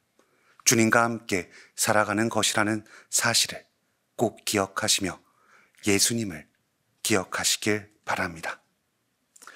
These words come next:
우리가 그때가 아닌 지금 복음을 선포할 때 주님께서는 우리에게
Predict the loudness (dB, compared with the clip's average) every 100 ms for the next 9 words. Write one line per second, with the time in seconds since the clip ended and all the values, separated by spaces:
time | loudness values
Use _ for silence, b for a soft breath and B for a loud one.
0 | B B B 6 8 8 6 4 4 6
1 | 4 2 2 4 4 2 0 -8 _ _
2 | _ _ 4 4 4 2 0 -2 -2 -2
3 | -2 -2 -6 -8 -10 B B B B B
4 | 6 6 6 4 6 6 6 4 6 4
5 | 4